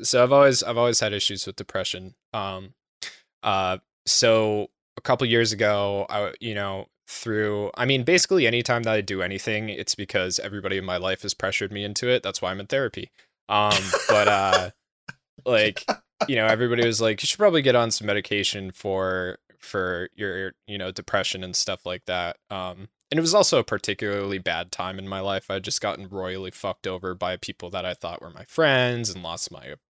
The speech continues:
Speaker 1: my house and, you know, et cetera, et cetera, et cetera. So, uh, I started, you know, taking antidepressants. First one that I took was, um, sorry, I started taking antidepressants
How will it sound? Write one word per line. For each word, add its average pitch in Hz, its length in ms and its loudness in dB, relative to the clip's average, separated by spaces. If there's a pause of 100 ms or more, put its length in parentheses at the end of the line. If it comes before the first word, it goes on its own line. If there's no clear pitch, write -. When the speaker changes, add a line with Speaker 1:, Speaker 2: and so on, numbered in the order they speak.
(160)
Speaker 1:
my - 120 -12
house 120 640 2
and, 92 200 -12 (600)
you 123 80 -2
know, 104 140 4
et 104 80 2
cetera, 107 560 4
et 107 80 -6
cetera, 110 260 4
et 87 120 -4
cetera. 80 260 -4
So, 101 300 2 (640)
uh, 95 440 4
I 110 80 -2
started, 113 640 4
you 131 140 -2
know, 107 260 2 (680)
taking 117 320 0
antidepressants. 107 840 0
First 120 240 2
one 120 120 0
that 113 100 0
I 110 80 2
took - 320 -2
was, 101 800 2
um, 95 600 -8 (1000)
sorry, 92 240 2
I 90 40 -6
started 127 300 4
taking 107 260 0
antidepressants 98 640 -2